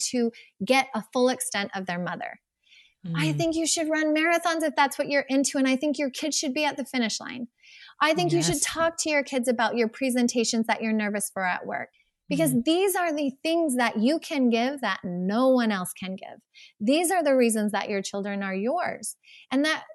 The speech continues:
Speaker 1: that's a bit about intention and value. You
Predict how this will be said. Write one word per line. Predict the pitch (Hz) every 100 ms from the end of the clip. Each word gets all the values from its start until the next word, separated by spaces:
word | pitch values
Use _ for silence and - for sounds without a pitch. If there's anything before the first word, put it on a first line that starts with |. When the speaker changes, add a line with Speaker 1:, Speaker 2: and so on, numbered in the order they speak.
| _ 127 220 - -
Speaker 1:
that's | 285 -
a | 349
bit | 302 320
about | 294 285 269
intention | 262 262 - 254 403 - 226
and | 196 190
value. | 190 233 320 262 180
You | 180 233